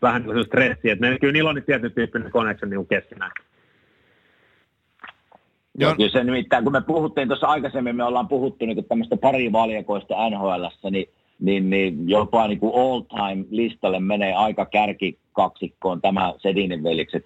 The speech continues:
Speaker 2: kyllä, että, että siellä on Selänettä ja Kariaa ja niin poispäin, niin tota, kyllä Sedin menee aika korkealle.
Speaker 1: Ja sit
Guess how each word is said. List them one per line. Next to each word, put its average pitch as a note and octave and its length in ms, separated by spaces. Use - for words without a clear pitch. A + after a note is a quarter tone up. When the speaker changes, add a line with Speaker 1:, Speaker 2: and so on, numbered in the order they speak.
Speaker 2:
kyllä, E2+ 380
että, - 280
että D#2+ 300
siellä G2 220
on F2+ 100
Selänettä G2 580
ja F2+ 120
Kariaa G2 600
ja F2 320
niin F#2 220
poispäin, E2 640
niin D#2+ 260
tota, E2 540
kyllä F2 240
Sedin F#2+ 360
menee F2+ 220
aika F2 240
korkealle. D#2+ 540
Speaker 1:
Ja - 100
sit D#3 140